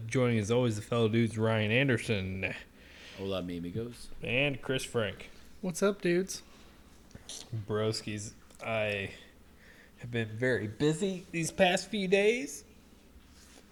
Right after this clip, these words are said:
Speaker 2: Did you buy your new car yet?
Speaker 1: No, not yet.
Speaker 2: Oh.
Speaker 1: I
Speaker 3: It's
Speaker 1: am,
Speaker 3: coming.
Speaker 1: it, it, I'm waiting until I know we go back. But my bank is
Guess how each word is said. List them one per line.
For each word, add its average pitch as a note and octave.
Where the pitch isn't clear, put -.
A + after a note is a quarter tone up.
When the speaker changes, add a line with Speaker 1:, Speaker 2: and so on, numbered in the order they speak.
Speaker 2:
Did A2
you A2+
buy A2
your G#2+
new G#2
car G#2+
yet? A#2
Speaker 1:
No, C3
not A#2
yet. -
Speaker 2:
Oh. D2+
Speaker 1:
I B2+
Speaker 3:
It's A#2
Speaker 1:
am, G#2
Speaker 3:
coming. F#3+
Speaker 1:
it, C#3+
it, C3
I'm C3
waiting F#3+
until D#3
I A#2
know B2
we B2
go A#2
back. G#2+
But C3+
my A#2
bank A#2
is G2+